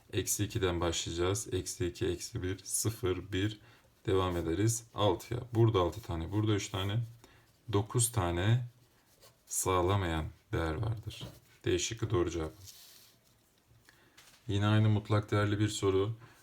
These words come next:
Burada payı bir bütün olarak düşünüyorum. Mutlak x eksi üç nasıl sıfır olur? Mutlak x'in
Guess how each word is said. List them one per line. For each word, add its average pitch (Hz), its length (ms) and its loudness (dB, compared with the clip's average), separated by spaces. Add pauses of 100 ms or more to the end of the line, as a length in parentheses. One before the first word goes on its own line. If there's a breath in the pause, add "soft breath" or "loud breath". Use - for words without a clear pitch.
Burada 113 560 2 (460)
payı 110 340 4
bir 107 180 0 (440)
bütün 101 220 -6
olarak 104 400 4
düşünüyorum. 110 680 4 (500 loud breath)
Mutlak 117 520 2 (120)
x - 380 0 (880)
eksi - 320 0
üç - 320 -4
nasıl 98 340 0
sıfır 104 300 -2
olur? 98 260 0
Mutlak 110 520 0
x'in 113 420 2